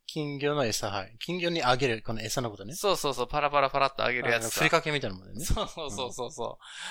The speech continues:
Speaker 2: あの、それのね、あー、金魚の餌売ってるわと思って、それで、その、名前見たら、
Speaker 1: うん。
Speaker 2: あの、ローマ字で、
Speaker 1: 田中！違うか。
Speaker 2: も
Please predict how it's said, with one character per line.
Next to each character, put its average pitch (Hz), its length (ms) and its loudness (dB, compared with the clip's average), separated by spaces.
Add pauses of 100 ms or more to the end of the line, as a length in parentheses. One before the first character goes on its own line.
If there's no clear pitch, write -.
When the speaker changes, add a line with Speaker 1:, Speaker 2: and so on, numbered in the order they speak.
(160)
Speaker 2:
あ 139 120 2
の、 131 340 4
そ 147 180 2
れ 143 180 4
の 135 100 -6
ね、 190 280 2
あ 156 540 6
ー、 - 20 -12
金 208 160 -4
魚 151 100 2
の 135 80 2
餌 147 200 0
売 127 60 -2
っ - 40 -16
て - 180 -2
る 147 80 2
わ 107 180 6
と 113 120 -6
思 113 160 -6
っ - 160 -16
て、 135 320 4
そ - 140 -6
れ 131 60 -2
で、 123 360 0
そ 120 140 -8
の、 117 300 -8 (240)
名 135 140 -2
前 131 200 2
見 131 100 -4
た 113 140 4
ら、 113 360 4
Speaker 1:
う 120 40 -12
ん。 104 240 -14
Speaker 2:
あ - 120 -8
の、 107 360 -6 (640)
ロ 147 200 6
ー - 20 4
マ 139 140 6
字 156 120 -6
で、 127 380 4
Speaker 1:
田 160 140 4
中！ 220 480 6 (400)
違 117 60 -12
う 110 100 -14
か。 - 240 -20
Speaker 2:
も 110 1500 -4